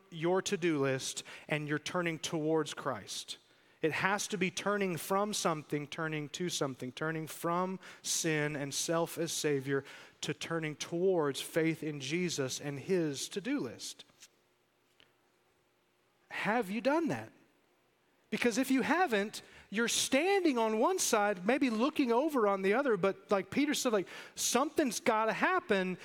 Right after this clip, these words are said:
and it's not what you do, it's what you believe. You have to repent and believe. But then he adds baptism. Peter throws that in. And this is one of the only places that that's mentioned.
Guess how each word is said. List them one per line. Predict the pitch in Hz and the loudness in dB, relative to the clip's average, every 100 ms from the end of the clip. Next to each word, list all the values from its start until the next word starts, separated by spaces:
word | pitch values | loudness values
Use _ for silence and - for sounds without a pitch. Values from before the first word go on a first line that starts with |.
| - | -4
and | 202 196 | 0 2
it's | 190 - | 0 0
not | 214 220 | 2 2
what | 208 202 - | 2 0 -2
you | 185 | -4
do, | 151 285 262 | 0 2 2
it's | 185 - | 2 0
what | 175 - | -2 -2
you | 151 | -4
believe. | 147 190 254 160 | -2 0 0 0
You | 156 | 0
have | 165 170 | 0 0
to | 170 | -2
repent | 151 - 180 165 | -4 -2 -4 -2
and | 160 | 0
believe. | 170 220 | 2 2
But | 170 | 2
then | 170 220 | 0 2
he | 277 320 | 2 2
adds | 208 220 170 156 139 | 2 2 2 0 -2
baptism. | - 175 170 - 131 131 | 0 2 0 -4 -8 -4
Peter | 240 | -2
throws | 190 196 208 185 | 0 2 0 2
that | 185 156 | 2 2
in. | 127 110 - - - | -2 -6 -16 -18 -4
And | 196 | -2
this | 220 | -2
is | 226 | 0
one | 247 | 2
of | 208 | 2
the | |
only | 202 247 277 | 2 2 0
places | - 196 175 170 156 | 2 2 2 -2 -2
that | 165 | 0
that's | 180 170 160 | 0 -2 -4
mentioned. | 143 127 113 | -6 -6 -10